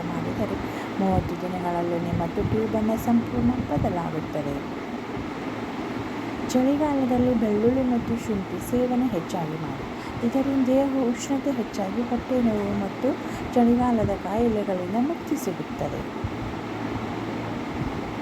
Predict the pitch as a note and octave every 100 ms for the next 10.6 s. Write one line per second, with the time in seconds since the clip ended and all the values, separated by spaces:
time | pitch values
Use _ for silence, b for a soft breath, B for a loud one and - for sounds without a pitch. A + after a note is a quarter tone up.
0 | - - - - - - G#3 A#3 D#4+ E4+
1 | D4 C#4+ C#4+ A3 G#3 - A#3 A#3 A3 A#3
2 | - F#3 F#3 - A#3+ A3+ A#3+ C4 C#4 C4
3 | C4 B3+ B3+ G#3+ - F#3 F#3 E3+ E3 D3
4 | - G#2 - B B - G3+ F3+ - D3+
5 | C#3+ B2+ B2+ A#2+ G3+ A3 G#3+ A3 A#3 -
6 | - D4 D4 C#4+ C#4+ A#3 G3+ A3 C#4+ -
7 | - G3 - E3+ D#3 C#3+ A#2 A#2 - -
8 | A#2 A2+ - - - - - A2+ G#2 A2+
9 | A2 - - - - - - - - -
10 | - G#3 F#3+ A#3 C#4+ F4